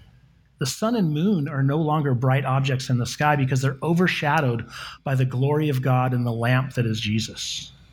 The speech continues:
And other examples in Scripture about, about, um, God being light are First John one five, where it says, "This is the message we have heard from him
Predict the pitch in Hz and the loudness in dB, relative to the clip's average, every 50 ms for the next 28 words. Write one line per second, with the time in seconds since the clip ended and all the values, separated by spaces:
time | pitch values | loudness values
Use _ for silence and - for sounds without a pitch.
0 | - - - - - - _ _ _ _ _ _ _ _ _ _ 143 131 131 147 | -20 -20 -20 -20 -20 -20 _ _ _ _ _ _ _ _ _ _ -8 -4 -2 0
1 | 170 190 202 202 180 135 160 170 165 160 160 143 131 131 127 - - 151 139 131 | 0 2 2 0 0 0 0 0 0 0 0 0 2 2 0 0 0 0 0 0
2 | - - 131 127 131 131 - 135 127 120 127 147 135 123 131 131 - - 127 131 | 0 2 2 4 2 2 0 0 -2 -2 0 0 2 2 0 -2 -4 0 2 2
3 | 123 117 123 127 - 131 123 113 110 107 104 107 - - _ _ - 139 131 135 | 2 2 0 0 2 2 2 4 2 0 -2 -4 -6 -12 _ _ -2 0 0 0
4 | 135 127 131 127 117 113 113 113 110 117 147 196 - - - - - - - - | 0 2 2 2 0 0 -2 -2 0 0 0 0 -2 -4 -8 -12 -14 -18 -20 -20
5 | - - - - - _ - 131 131 - - 156 143 - - - 147 139 139 139 | -20 -20 -20 -20 -14 _ -6 -4 -2 0 0 0 0 0 0 0 2 2 2 2
6 | 151 151 151 139 135 - - - - 127 127 131 131 127 - 131 117 117 123 139 | 2 0 0 -2 -6 -10 -12 -8 -4 0 2 2 2 2 0 -2 0 0 2 2
7 | 160 165 165 - - - - - - - - - - - - - - _ _ - | 2 0 -2 -6 -12 -16 -20 -20 -20 -20 -20 -20 -20 -20 -20 -20 -20 _ _ 0
8 | 135 139 139 - - 139 123 127 127 123 147 165 165 - 170 156 143 151 139 131 | 0 0 0 -2 0 0 0 0 0 0 0 0 0 -4 -6 -6 -2 0 2 2
9 | 135 135 131 - 143 131 120 127 120 120 - - - 135 135 131 - - 131 127 | 2 2 0 -2 -4 -2 0 0 0 -2 -4 -2 -2 -2 -2 -2 0 -2 -2 0
10 | 131 123 117 117 113 110 110 - | 0 0 0 0 0 -2 -4 -6